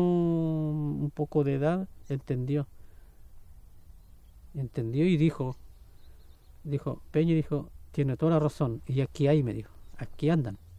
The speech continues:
Ya, pues, ¿y qué estamos hablando?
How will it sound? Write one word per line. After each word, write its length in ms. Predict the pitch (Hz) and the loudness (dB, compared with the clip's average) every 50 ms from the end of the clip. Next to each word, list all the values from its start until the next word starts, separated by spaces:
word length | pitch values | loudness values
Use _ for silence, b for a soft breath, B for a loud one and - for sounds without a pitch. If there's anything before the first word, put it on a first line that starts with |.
| - - - - - - - - - - - - - - - - - | -18 -20 -20 -20 -20 -20 -20 -20 -20 -20 -20 -20 -20 -20 -16 -10 -2
Ya, 180 | 123 139 160 | 0 2 2
pues, 200 | 156 - - - - - - - - - - - - - - | 0 0 -6 -16 -18 -20 -20 -20 -20 -20 -20 -20 -20 -12 -10
¿y 100 | 143 131 | -10 -6
qué 160 | - - 151 | -2 0 0
estamos 260 | - - 156 147 147 | 2 2 4 4 4
hablando? 360 | 147 147 160 175 160 127 113 | 4 4 2 2 0 -2 -4